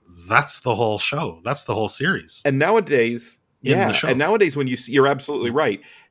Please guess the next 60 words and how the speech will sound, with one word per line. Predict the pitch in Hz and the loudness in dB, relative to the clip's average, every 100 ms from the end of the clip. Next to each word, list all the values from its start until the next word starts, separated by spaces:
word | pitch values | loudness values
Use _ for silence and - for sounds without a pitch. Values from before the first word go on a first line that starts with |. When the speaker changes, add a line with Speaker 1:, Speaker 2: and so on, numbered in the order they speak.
| _ _ | _ _
Speaker 2:
Nowadays, | 151 147 156 196 208 156 | -4 -2 0 0 0 -2
when | 143 | -6
you | 131 | -8
see | - 180 160 | -10 -6 -6
a | - | -4
show, | - - 165 123 113 | -8 -4 2 2 2
usually | 120 165 160 | -4 -8 -8
people | 135 135 120 | -8 -8 -8
are | |
quick | 117 131 | -6 -8
to | 123 | -8
say, | - 120 | -8 -6
"Well, | 117 123 - - | -2 -4 -6 -20
you | - | -10
know, | 170 180 | -6 -4
it's | - | -4
more | 202 | -6
of | 233 | -4
a | 190 | -4
character-driven | - 135 131 117 95 98 92 | -4 -4 -2 -6 -6 -6 -6
thing, | 101 95 | -8 -6
or | 117 | -8
it's | 127 | -10
more | 185 214 | -8 -6
of | |
a | 170 | -6
thriller." | 139 135 131 123 | -8 -8 -4 -2
And | 117 120 | -4 -6
here, | - - 262 247 - _ | -14 -12 -6 -6 -6 _
it's | _ - | _ -14
just | 277 - | -12 -8
such | - 131 | -6 -4
a | 101 | -6
nice | 101 117 123 - _ _ _ _ _ | -4 -4 -4 -8 _ _ _ _ _
balance, | - 107 147 113 - | -2 0 0 -2 -8
because | - 120 131 | -12 -6 -6
we've | 120 220 | -4 -8
talked | - - 156 185 - | -10 -4 -2 -2 -4
for | 139 | -10
several | - 147 131 | -4 -2 -2
minutes | 113 139 113 | -2 -6 -6
now | 104 | -8
about | 98 107 | -4 -6
this | 104 101 | -6 -10
episode, | 117 120 104 98 - - _ | -10 -8 -8 -8 -10 -20 _
and | 117 | -6
we | 123 233 | -4 -2
have, | 185 117 | -2 0
and | 143 147 | 0 2
it, | |
and | 160 | 2
maybe | 180 196 165 | 2 2 0
it's | 143 | 0
also | 139 139 | -2 -4
because | 123 - 120 | -8 -4 -4
of | 107 | -4
the | 98 | -8
sort | - 123 | -6 -4
of | 110 | 0
almost | 117 123 110 - | 0 2 0 -2